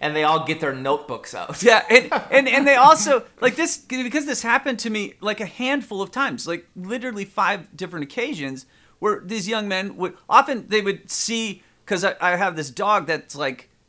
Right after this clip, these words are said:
Speaker 2: unusually attractive, and, and women would come up and just start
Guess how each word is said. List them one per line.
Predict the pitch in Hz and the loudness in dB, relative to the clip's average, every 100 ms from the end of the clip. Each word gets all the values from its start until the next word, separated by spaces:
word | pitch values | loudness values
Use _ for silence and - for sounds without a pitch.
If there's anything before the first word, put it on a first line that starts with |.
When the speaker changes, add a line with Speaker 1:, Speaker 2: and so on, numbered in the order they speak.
| - | -8
Speaker 2:
unusually | 180 180 165 208 208 170 175 160 147 | -4 -4 -4 -4 -4 -4 -4 -4 -6
attractive, | - - 208 196 - 165 | -6 -4 -2 -2 -4 -4
and, | 147 135 _ | -4 -6 _
and | 160 151 147 | -8 -6 -6
women | 160 185 202 185 | -8 -6 -6 -6
would | 156 - | -8 -8
come | - 202 196 | -8 -4 -2
up | - - | -2 -4
and | 165 | -10
just | 156 151 | -8 -10
start | - 147 143 | -4 -4 -4